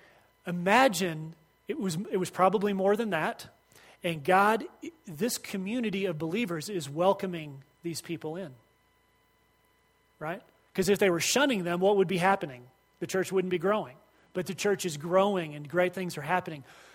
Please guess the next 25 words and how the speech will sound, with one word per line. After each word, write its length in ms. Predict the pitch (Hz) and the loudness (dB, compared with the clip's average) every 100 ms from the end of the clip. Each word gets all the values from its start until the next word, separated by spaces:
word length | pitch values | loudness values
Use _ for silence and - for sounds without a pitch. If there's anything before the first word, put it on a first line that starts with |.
| - | -6
So 160 | - 196 | 2 4
what 280 | 190 254 | 6 6
I 140 | 190 190 | 6 0
mean 360 | 202 262 196 | 0 0 0
is 180 | 196 160 | -2 -2
that 100 | 175 | 0
there 160 | - 208 | 4 4
is 160 | 175 160 | 4 0
a 80 | |
receptivity 1160 | 151 175 208 - 190 - - 262 196 151 135 156 _ _ _ _ _ _ _ _ _ - | -4 -4 -2 0 0 -2 -6 -2 -2 -2 -10 -16 _ _ _ _ _ _ _ _ _ 0
within 300 | 190 196 196 | 2 2 4
the 40 | |
body 360 | 190 202 170 139 - _ _ _ _ _ _ _ _ _ _ _ _ _ _ - - | 6 6 4 -4 -20 _ _ _ _ _ _ _ _ _ _ _ _ _ _ -20 -10
to 100 | 196 | -4
people 260 | 185 214 185 | 0 4 6
who 100 | 180 | 4
are 80 | 175 | 4
coming 320 | 180 175 180 | 0 -2 -2
in. 180 | 220 127 - _ _ _ _ _ - _ _ _ _ _ _ _ _ _ _ _ _ _ _ _ _ _ _ _ _ _ _ _ _ _ _ _ | -4 -8 -16 _ _ _ _ _ -20 _ _ _ _ _ _ _ _ _ _ _ _ _ _ _ _ _ _ _ _ _ _ _ _ _ _ _
So 460 | - 220 208 185 - - _ _ _ _ _ _ _ _ _ _ _ _ _ _ _ | 0 4 4 4 -4 -16 _ _ _ _ _ _ _ _ _ _ _ _ _ _ _
at 180 | 185 240 | 4 6
least 480 | 214 262 208 165 - | 6 4 4 0 0
I 120 | 180 | -2
think 280 | 170 220 220 | 0 -2 -2
this, 220 | 214 - | -4 -4